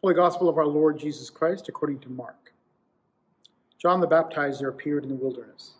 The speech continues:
proclaiming a baptism of repentance for the forgiveness of sins.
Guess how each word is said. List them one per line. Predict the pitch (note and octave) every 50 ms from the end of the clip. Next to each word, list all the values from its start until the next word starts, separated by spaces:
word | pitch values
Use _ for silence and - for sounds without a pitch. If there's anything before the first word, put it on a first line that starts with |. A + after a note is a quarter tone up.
| _ _ _ _ _ _ _ _
proclaiming | _ C#3 - - E3+ F3 F3 F3+ F3 D#3
a |
baptism | B2+ - D3 D3+ C#3+ - - D3+ C3+ C#3 C#3 D3
of | C3+ B2+
repentance | C3 C3 - - D#3+ D#3 D3 - B2+ A#2+ A#2 -
for | _ - B2
the | A#2+
forgiveness | - - C#3 C3+ C#3+ C3+ B2+ C#3 C3 -
of | - -
sins. | - - C#3+ C3 A#2+ A#2 A2+ - _ _